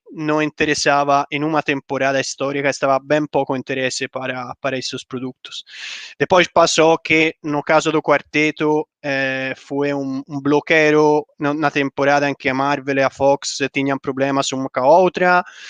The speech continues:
Então, por exemplo, no, no caso do Quarteto Fantástico, provavelmente não, não, não se podia publicar o menos possível desses personagens. Então, s-, vários temas que provavelme-,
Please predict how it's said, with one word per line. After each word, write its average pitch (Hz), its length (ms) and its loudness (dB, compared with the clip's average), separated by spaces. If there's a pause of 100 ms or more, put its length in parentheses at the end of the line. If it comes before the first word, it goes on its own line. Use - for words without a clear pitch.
(180)
Então, 151 320 4
por 147 200 0
exemplo, 147 380 -2
no, 143 200 0
no 147 140 -4
caso 151 200 2
do 151 80 2
Quarteto 147 360 0
Fantástico, 147 640 2
provavelmente 139 720 -2
não, 131 120 -8
não, 135 280 -12
não 165 220 0
se 165 180 0 (360)
podia 170 280 2
publicar 165 540 2 (220)
o 160 120 -6
menos 180 280 0
possível 151 580 -2
desses 139 380 -8
personagens. 127 580 -8 (680)
Então, 170 320 2 (100)
s-, - 200 -8
vários 202 380 4
temas 185 600 4
que 156 220 -2
provavelme-, 185 500 4